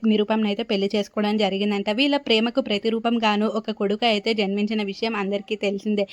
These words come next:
ఇటీవల మంజుల, నిరుపం ఇద్దరూ కూడా వాళ్ళ కొడుకు ధోతి ఫంక్షన్ అయితే చాలా గ్రాండ్‌గా జరిపించారు. ఇంకా దానికి హల్దీ ఫంక్షన్ కూడా చేసి చాలా హడావిడి చేశారనే చెప్పవచ్చు. అయితే ఆ ధోతి ఫంక్షన్‌కి సంబంధించిన ఫోటోలు అయితే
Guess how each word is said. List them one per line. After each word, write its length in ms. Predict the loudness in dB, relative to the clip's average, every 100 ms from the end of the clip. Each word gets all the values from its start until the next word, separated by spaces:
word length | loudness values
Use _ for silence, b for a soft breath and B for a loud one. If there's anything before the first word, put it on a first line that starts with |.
| B B _
ఇటీవల 380 | -4 2 4 4
మంజుల, 380 | 4 2 2 4
నిరుపం 420 | 4 4 2 2 0
ఇద్దరూ 320 | -2 0 0
కూడా 300 | 2 2 4 4
వాళ్ళ 200 | 2 0
కొడుకు 300 | 0 0 2
ధోతి 320 | 2 0 0
ఫంక్షన్ 400 | -2 -2 -2 -2
అయితే 220 | 0 0
చాలా 280 | 0 0 0
గ్రాండ్‌గా 500 | 0 0 2 2 2
జరిపించారు. 680 | 2 0 2 0 2 2 2
ఇంకా 260 | 4 4 4
దానికి 440 | 2 0 0 0
హల్దీ 300 | 0 2 0
ఫంక్షన్ 400 | 0 -2 -2 -2
కూడా 220 | 2 2 2
చేసి 300 | 2 2 0
చాలా 320 | -2 0 0
హడావిడి 480 | 0 0 0 0 0
చేశారనే 520 | 0 -2 0 -2 0 -2
చెప్పవచ్చు. 560 | -2 0 0 0 0 -4 B -18 _
అయితే 160 | -2 -2 0
ఆ 120 | 0
ధోతి 300 | 2 2 2
ఫంక్షన్‌కి 460 | 2 2 2 0 0
సంబంధించిన 640 | 0 2 4 2 2 0
ఫోటోలు 400 | 0 -2 0 2
అయితే 200 | 0 0